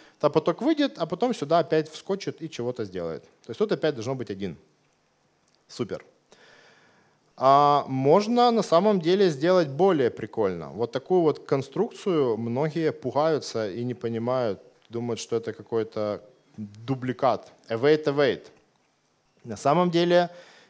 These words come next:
если чуть-чуть подумать, ну, у меня где-то минут пятнадцать первое время заняло,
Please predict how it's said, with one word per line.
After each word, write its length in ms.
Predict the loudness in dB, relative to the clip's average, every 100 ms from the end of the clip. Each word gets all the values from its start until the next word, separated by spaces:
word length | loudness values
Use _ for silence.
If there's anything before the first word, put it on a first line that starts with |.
| -12
если 380 | -2 0 0 -2
чуть-чуть 420 | -4 -4 -6 0
подумать, 580 | -2 0 0 0 -2 -8 _ -8
ну, 100 | -4
у 20 |
меня 240 | -2 -2
где-то 240 | -4 -6 -4
минут 260 | -4 -6
пятнадцать 400 | -8 -6 -6 -6
первое 360 | -4 -2 -2 -4
время 280 | -2 -2 -2
заняло, 440 | -2 -2 -2